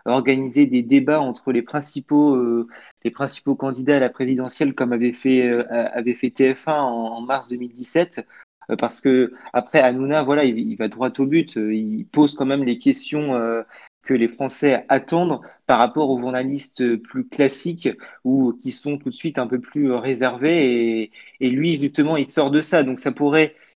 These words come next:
être intéressant, mais de là à animer, euh, le, le débat de l'entre-deux tours, pour moi, pour moi, c'est trop. Et en effet, moi, quand j'ai vu ça, euh,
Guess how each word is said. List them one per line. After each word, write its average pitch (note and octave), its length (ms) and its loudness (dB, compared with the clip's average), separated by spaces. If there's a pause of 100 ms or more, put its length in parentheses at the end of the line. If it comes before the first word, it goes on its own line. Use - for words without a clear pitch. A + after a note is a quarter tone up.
être C3+ 260 0
intéressant, D#3+ 640 2
mais D3 200 2
de C#3 140 2
là E3 200 6
à B2+ 160 4
animer, D3+ 600 -4
euh, B2+ 240 -4
le, A#2+ 540 -2
le A#2+ 120 -4
débat C#3+ 360 4
de C3+ 80 -2
l'entre-deux C3 440 -4
tours, E3 260 -4
pour B2+ 200 -4
moi, C3+ 580 0
pour A#2+ 140 -12
moi, C#3 140 -6
c'est B2+ 220 -8
trop. D#3+ 260 -2
Et A2 100 0
en A2 140 -10
effet, A#2 200 -8
moi, B2+ 140 -6
quand B2 140 -12
j'ai A2+ 140 -12
vu G#2+ 140 -10
ça, D3+ 300 0
euh, A2 180 -6